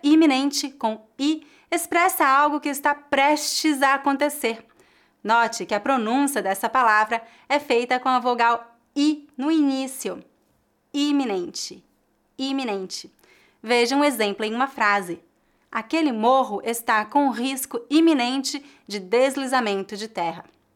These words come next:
A palavra eminente com E refere-se a algo elevado, superior ou notável. Note que a pronúncia dessa palavra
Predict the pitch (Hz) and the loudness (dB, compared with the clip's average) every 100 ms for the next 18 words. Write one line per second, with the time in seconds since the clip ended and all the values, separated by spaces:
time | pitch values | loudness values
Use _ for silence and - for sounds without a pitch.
0 | _ _ _ _ _ _ _ _ 208 220 | _ _ _ _ _ _ _ _ -2 2
1 | 220 202 190 - _ _ 269 311 320 262 | 2 2 -2 -6 _ _ 4 6 6 4
2 | 254 262 - - 185 - - 269 311 311 | 0 -4 -8 -6 -8 -10 -4 0 0 -4
3 | - - - 359 349 262 262 269 294 247 | -18 -20 -4 -2 0 0 0 -2 0 2
4 | 220 254 240 247 - 302 339 294 226 262 | 4 2 -2 -10 -2 2 4 2 2 2
5 | 247 175 208 - - 233 220 185 208 233 | 0 -4 -14 -12 -10 -4 -2 0 0 0
6 | - - _ 208 196 202 208 - 214 214 | -2 -18 _ -6 -4 -6 -8 -2 2 2
7 | 185 - _ _ _ _ - 220 208 - | -2 -14 _ _ _ _ -2 0 2 -2
8 | 196 196 - 269 226 247 285 277 185 185 | -4 -4 0 0 0 0 0 -2 -4 -4
9 | 220 226 240 214 240 196 | -2 0 2 4 2 -2